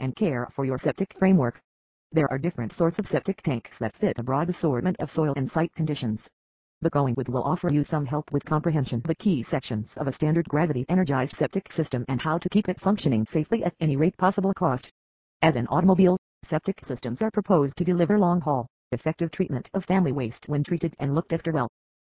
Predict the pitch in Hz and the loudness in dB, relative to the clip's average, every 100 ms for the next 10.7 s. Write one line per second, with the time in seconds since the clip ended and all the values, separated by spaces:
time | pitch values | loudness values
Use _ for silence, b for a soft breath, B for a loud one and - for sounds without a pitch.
0 | _ - 208 175 151 160 175 190 170 - | _ 0 2 4 4 4 2 2 0 -4
1 | _ 156 208 - - 190 131 107 - 131 | _ 2 2 2 2 4 2 0 -6 -10
2 | - 151 120 135 - 151 147 147 165 139 | -4 -4 -2 -6 -4 -4 0 0 0 0
3 | 160 190 196 190 156 - 147 196 - - | 0 0 2 2 2 2 2 2 0 -2
4 | 170 - _ _ _ _ _ - 147 156 | -4 -4 _ _ _ _ _ -6 -4 -2
5 | 165 160 156 139 143 147 139 139 185 175 | -2 0 2 2 0 0 0 2 2 2
6 | 185 - - 175 208 - 135 - - 190 | 2 0 0 2 2 2 -2 -4 -2 2
7 | 190 117 117 135 165 147 - - 170 185 | 4 2 0 -2 0 -2 -2 -2 0 0
8 | - 185 170 156 143 120 - _ _ - | 0 -2 0 -2 -2 -4 -8 _ _ -6
9 | 151 135 131 - 143 165 180 202 208 - | -4 -2 -4 -2 -2 2 4 4 2 0
10 | 139 175 156 123 - 123 | -2 -4 -4 -4 -4 -6